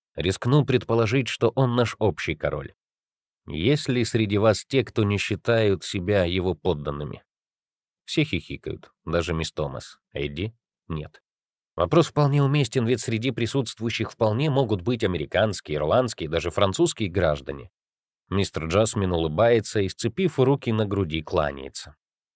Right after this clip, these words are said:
Отлично. Стало быть, здесь собрались одни британки. Итак, леди, боюсь, пришёл чёрёд самого трудного вопроса. Кто из вас в последнее время ловил себя на лжи самого отъявленного, самого возмутительного рода?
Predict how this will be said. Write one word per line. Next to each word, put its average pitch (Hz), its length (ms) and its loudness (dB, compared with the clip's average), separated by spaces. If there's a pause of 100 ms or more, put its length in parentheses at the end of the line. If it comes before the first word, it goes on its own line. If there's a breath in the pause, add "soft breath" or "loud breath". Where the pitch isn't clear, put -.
(400)
Отлично. - 760 -6 (560)
Стало 85 400 -2
быть, 117 300 -4
здесь 90 400 -4
собрались 104 540 0
одни 101 240 -2
британки. 90 640 -4 (220)
Итак, 113 400 -2
леди, 110 260 2
боюсь, 107 320 0
пришёл 117 480 0
чёрёд 117 380 0
самого 117 420 2
трудного 92 420 0
вопроса. 76 560 -2 (1040)
Кто - 300 -2
из 98 280 -6
вас 95 440 -2 (400)
в - 100 -20
последнее 113 540 0
время 120 300 2
ловил 107 300 4
себя 104 280 0
на 98 160 2
лжи 95 420 0
самого 123 520 -2
отъявленного, 82 800 -4
самого 120 500 4
возмутительного 113 1040 2
рода? 98 440 2